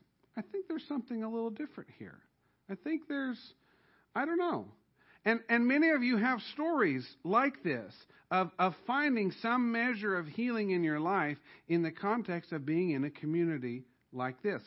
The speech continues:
whether it's actually this one or, or in previous times. But this is part of what we're talking about. It's, it's imperative for healing. In other words,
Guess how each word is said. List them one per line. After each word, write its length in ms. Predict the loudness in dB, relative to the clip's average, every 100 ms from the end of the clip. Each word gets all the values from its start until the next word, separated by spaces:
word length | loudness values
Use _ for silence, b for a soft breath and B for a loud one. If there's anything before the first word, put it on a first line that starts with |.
| -8
whether 280 | -6 -2 -4
it's 160 | -2
actually 380 | -4 -4 -6 -8
this 200 | -6 -8 -8
one 240 | -6 -4
or, 160 | -4 -6 -10
or 380 | -8 -8 -10 -14 _ -10
in 200 | -8 -6
previous 480 | -6 -6 -6 -8 -10
times. 340 | -10 -10 -10 -18 _ b b b b b b b
But 180 | -6 0
this 200 | 4 4
is 200 | 2 -4 -4
part 280 | -4 2 2
of 120 | 2
what 200 | 0 -2
we're 120 | -2 -2
talking 420 | -2 -2 0 0
about. 300 | 2 0 0
It's, 220 | 0 0 -6 _ B B B 2
it's 220 | 2 4
imperative 960 | 0 0 -4 -2 0 0 2 2 2 -2 -8 b b b _ -4
for 140 | -2
healing. 360 | 0 2 2 2
In 80 | 4
other 220 | 4 4
words, 380 | 4 2 2